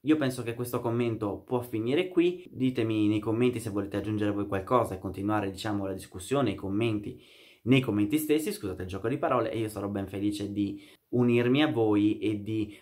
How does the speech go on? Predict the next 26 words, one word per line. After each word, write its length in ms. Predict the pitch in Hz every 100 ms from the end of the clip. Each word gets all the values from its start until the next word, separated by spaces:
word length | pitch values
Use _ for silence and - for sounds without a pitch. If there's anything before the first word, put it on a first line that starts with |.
| -
rispondervi 720 | 113 113 107 90 92 92 104
come 220 | 104 113
sempre. 460 | - - - - - - - - - -
Per 120 | 170
adesso, 400 | 185 202 - 180
ragazzi, 520 | 160 165 165 135 120
questo 260 | 123 135 165
è 80 |
tutto, 340 | 160 254 254 302
mi 100 | 214
raccomando, 540 | 117 - 123 117 110
se 160 | 104 123
vi 120 | 117
è 60 | 117
piaciuto 680 | 113 - 123 123 110 101 -
questa 500 | 107 - 104 98 98
reaction, 600 | 117 160 160 - 104 98
questo 340 | 101 - 98
commento 440 | 92 95 104 110 104
sulla 220 | 107 95
partita 580 | 98 95 117 110 101 92 - -
Napoli-Liverpool, 1160 | 117 117 113 110 120 117 110 - 104 101 98 90 _ _ _ _
mettete 360 | - 117 113 110
tanti 320 | 104 104 104
mi 120 | 104
piace, 520 | 107 147 175 180 185